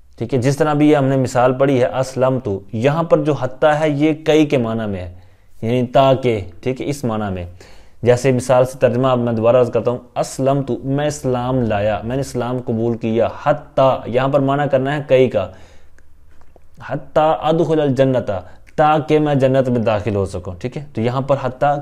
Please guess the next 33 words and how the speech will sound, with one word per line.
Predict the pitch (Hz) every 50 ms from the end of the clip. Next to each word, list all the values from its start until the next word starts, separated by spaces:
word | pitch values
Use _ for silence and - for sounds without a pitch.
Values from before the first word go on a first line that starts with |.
| 143
कई | 147 139 143 131
के | 127 117
माना | 110 107 107 107 107 101
में | 98 92
है। | 90 90 90 - - - - - -
अच्छा, | - 92 - 101 90 90 - - - - - - - - - - - - -
तो | 135 131 131 127 127 123 120
दूसरी | 113 123 135 127 147 175 190
भी | 180
मैंने | 175 170 165 165
अर्ज | 160 160 147 147
किया | - - - 151
था | 156 156 151
कि | 147 - 147 139
कई | 135 - - 147 151 156 160 156
के | 160 170 160
माना | 156 156 156 160
में | 156 156 151
हो, | 139 143
उसकी | 139 - - 156
मिसाल | 147 139 - 143 139 139 143 139
तो | - 147 143
ये | 127 120 131 131
बन | 120 117 110 110 104
गई | 107 113
ना। | 120 131 131 - - - - - - - - - - - - - -
अब | 131 139 151 160 160 -
इला | 160 151 151 151 151 165
के | 156 175 180
माना | 165 160 160 160 160 160
में | 160 156 151
भी | 143 156 156
हो | 139 123 120 120 117 107 101 98